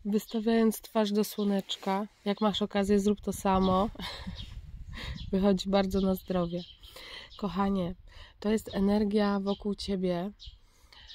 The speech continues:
bo nie mam takiego poczucia, że to jesteś ty sama w sobie, bo ty już taką długą, ciężką drogę przeszłaś i tak,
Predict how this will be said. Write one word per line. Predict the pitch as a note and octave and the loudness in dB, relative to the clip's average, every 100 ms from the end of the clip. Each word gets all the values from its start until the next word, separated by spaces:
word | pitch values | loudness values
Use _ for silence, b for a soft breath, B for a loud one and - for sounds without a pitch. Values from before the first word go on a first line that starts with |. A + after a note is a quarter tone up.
| b - | b -12
bo | F3 - G3 G3 F#3+ F#3+ F#3+ F#3 _ B B B B | -10 2 4 4 4 4 2 0 _ B B B B
nie | G3+ | 2
mam | A3 A3 | 4 4
takiego | G#3 G#3 G3 G3 | 2 -4 -2 -2
poczucia, | G3 - F#3+ G3+ | -4 -6 -4 0
że | F#3+ | 0
to | - F#3+ | 0 -2
jesteś | F3+ - F3 - | -4 -6 -6 -6
ty | - G#3 G3 F#3+ F#3 b b b b _ _ - | 0 2 2 2 -2 b b b b _ _ -18
sama | - F#3 G3 F#3+ | -6 0 2 2
w | |
sobie, | - - F#3+ F3+ | -2 -4 0 0
bo | F#3 | -2
ty | - | -2
już | G3+ - | -4 -2
taką | G#3 - G3 F#3 | -4 0 2 4
długą, | F3+ G#3+ G#3+ G3 F#3+ | 4 6 6 6 2
ciężką | - G#3+ G3+ - F#3 | 4 2 2 0 -4
drogę | F#3 F#3+ F#3+ | 0 0 0
przeszłaś | - G3 F#3+ - F3+ F3+ - - - b b b b _ - _ - C4+ | -2 -2 2 2 0 -4 -8 -12 -16 b b b b _ -20 _ -12 -8
i | A3+ | -2
tak, | F3+ - | -2 -4